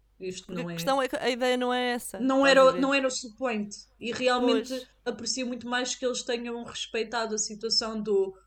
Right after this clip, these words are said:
Speaker 2: Pois.
Speaker 1: "Opa, o curso tem um objetivo e tem um conceito que é
Speaker 2: Exatamente.
Speaker 1: este, não é possível fazer, vamos desistir, não vamos estar a tentar,
Speaker 2: Tal e
Speaker 1: tipo,
Speaker 2: qual.
Speaker 1: ah,
Speaker 2: Tipo,
Speaker 1: pronto."
Speaker 2: se fosse, se tivesse sido o teu curso da esde, por exemplo,
Speaker 1: Yeah,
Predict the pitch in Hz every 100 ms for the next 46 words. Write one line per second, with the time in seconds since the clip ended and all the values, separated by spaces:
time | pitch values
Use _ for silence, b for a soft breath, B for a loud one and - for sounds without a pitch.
0 | - - - 226 208 180 220 240 233 214
1 | 247 233 233 226 254 240 220 220 220 214
2 | 220 214 214 220 208 214 214 208 220 233
3 | 269 302 - 302 277 254 254 254 - 247
4 | 262 262 269 262 302 269 294 285 262 302
5 | 294 285 233 214 208 208 208 220 214 214
6 | 208 208 208 208 185 185 208 190 175 _
7 | b b b b b - 208 202 196 202
8 | - 254 254 202 240 - 240 - - -
9 | 247 226 226 226 220 220 202 - 240 220
10 | - 180 175 185 214 185 175 175 180 285
11 | 240 220